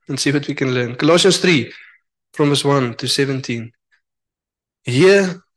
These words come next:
there is no Greek and Jew, circumcised, uncircumcised, barbarian, Scythian, slave, free, but Christ is all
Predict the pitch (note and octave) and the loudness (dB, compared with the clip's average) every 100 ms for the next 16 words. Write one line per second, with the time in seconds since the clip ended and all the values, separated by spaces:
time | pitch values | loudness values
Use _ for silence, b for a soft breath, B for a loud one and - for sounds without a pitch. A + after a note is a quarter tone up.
0 | _ - C3+ C3+ F3+ F#3 F3 C#3+ D3 - | _ -6 -4 0 0 2 2 2 -2 -2
1 | - - _ _ _ _ _ - C#3 A#2 | -12 -18 _ _ _ _ _ -6 -4 -2
2 | C3 D#3+ D3+ E3+ E3 F3 - D#3+ D3 C#3+ | 0 0 2 2 2 0 0 0 0 0
3 | F3+ F#3 D#3 C#3+ B2+ C3+ B2 A#2+ - B2+ | 0 2 0 -2 -4 -2 -2 -2 -4 0
4 | C#3 E3 E3 E3 D#3+ D3 - D#3+ D3+ D3 | 2 4 4 2 -2 -4 -2 0 2 0
5 | C#3+ - E3 D#3+ D#3 D#3+ - - C3 B2 | 0 -2 0 2 0 -6 -8 -2 0 -2
6 | B2+ B2 B2 - E3 E3 D#3+ C#3+ - C3+ | -6 -6 -4 0 0 0 -2 -4 -2 -2
7 | C3 | -2